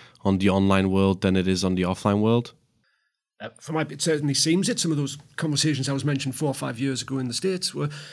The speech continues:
Speaker 2: you know, taking that bag of money and you just hand it over. In an online world, you've probably got a damn good idea of where it's come from, where it's going. That you, you know, fraud is still a big issue,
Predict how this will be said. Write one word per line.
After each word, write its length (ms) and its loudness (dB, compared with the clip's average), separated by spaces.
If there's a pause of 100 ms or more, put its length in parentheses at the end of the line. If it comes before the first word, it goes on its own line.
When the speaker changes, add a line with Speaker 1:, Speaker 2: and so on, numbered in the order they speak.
(220)
Speaker 2:
you 120 -6
know, 200 -4 (260)
taking 300 4
that 160 -2
bag 180 -2
of 60 -2
money 260 2
and 100 2
you 100 2
just 160 -4
hand 180 -4
it 80 -8
over. 340 -10 (220)
In 100 -2
an 60 4
online 280 4
world, 220 -2
you've 160 -8
probably 220 0
got 100 -6
a 80 -8 (240)
damn 180 -2
good 140 0
idea 300 -2
of 80 -8
where 160 -2
it's 100 -6
come 220 0
from, 260 -2
where 160 -4
it's 140 -6
going. 400 0 (280)
That 260 -2
you, 200 -4
you 140 -12
know, 100 -14
fraud 420 0
is 80 2
still 200 0
a 40 -2
big 200 -4
issue, 400 -4